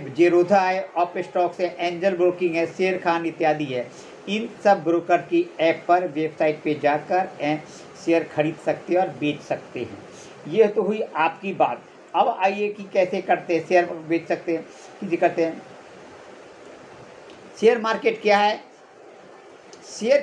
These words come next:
की कीमत कैसे बढ़ती और घटती है? Share market में किसी company का share का भाव, price,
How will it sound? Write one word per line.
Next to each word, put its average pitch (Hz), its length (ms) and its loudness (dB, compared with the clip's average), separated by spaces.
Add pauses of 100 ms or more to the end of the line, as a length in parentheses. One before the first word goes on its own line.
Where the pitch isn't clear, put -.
की 339 80 2
कीमत 240 480 -2
कैसे 220 300 2
बढ़ती 185 420 0
और - 80 2
घटती 156 340 -2
है? 123 160 -6
Share 226 300 0
market 180 500 0
में 175 140 -4
किसी 180 320 -4
company 180 420 -4
का 196 180 2
share 165 300 2
का 151 160 2
भाव, 139 320 2 (480)
price, 175 260 2